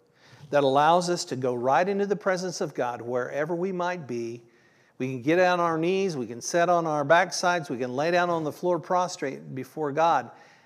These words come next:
We can just sit in a chair and we can be in the very presence of God because Jesus allows us to go there through him. And we can talk to God about what's going on with our life.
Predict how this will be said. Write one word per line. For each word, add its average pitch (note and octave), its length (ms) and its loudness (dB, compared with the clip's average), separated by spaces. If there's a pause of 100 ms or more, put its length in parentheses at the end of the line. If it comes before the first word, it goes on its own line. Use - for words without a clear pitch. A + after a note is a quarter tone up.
(180)
We C#3 100 0
can D3 80 0
just D3 200 0
sit D#3+ 140 4
in E3+ 80 0
a F3+ 80 -2
chair F3 400 2
and C3+ 280 -6
we F3 120 2
can C#3 260 -4
be F3 240 0
in C3 100 -4
the C3 80 -4
very C3+ 240 -2
presence E3+ 580 -4
of D#3 140 -8
God C#3+ 240 -4
because B2+ 340 -8
Jesus F3 540 -6
allows C#3+ 480 -2
us A#2+ 120 -12
to C3+ 100 -8
go C3+ 200 -4
there A#2+ 220 -6
through A#2+ 260 -16
him. B2+ 380 -18 (2750)
And C3 180 -8
we E3 160 2
can A2+ 280 -10
talk - 440 -12
to C3 80 -6
God G#2+ 380 -12 (160)
about A2+ 300 -14
what's B2+ 220 -10
going A#2 280 -14
on A#2 200 -14
with A2 200 -18
our G#2+ 120 -12
life. A2 560 -16